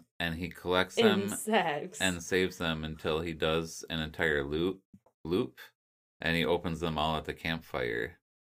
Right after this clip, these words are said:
Speaker 1: and then you get to pick from there. I think he makes, like, he gets to ho-, equip, like, different items.
Speaker 2: Okay.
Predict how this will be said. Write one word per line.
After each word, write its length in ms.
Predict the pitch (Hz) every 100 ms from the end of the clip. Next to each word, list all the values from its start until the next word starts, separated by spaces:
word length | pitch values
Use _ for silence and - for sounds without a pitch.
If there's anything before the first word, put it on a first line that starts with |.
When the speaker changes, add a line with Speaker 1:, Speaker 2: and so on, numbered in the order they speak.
| _ _
Speaker 1:
and 140 | - 71
then 140 | 76
you 100 | 73
get 160 | 71 71
to 80 | -
pick 180 | - 73
from 200 | - 73
there. 260 | 73 76 78
I 60 | 73
think 220 | 85 80
he 100 | 78
makes, 400 | 76 71 - -
like, 400 | 80 67 - - _ _ _ _ _
he 80 | 107
gets 180 | 101 -
to 160 | 92
ho-, 180 | 82 - -
equip, 560 | 82 - 80 - -
like, 180 | 78 71
different 360 | - 80 - -
items. 720 | 92 101 107 113 - - -
Speaker 2:
Okay. 440 | 190 202 180 151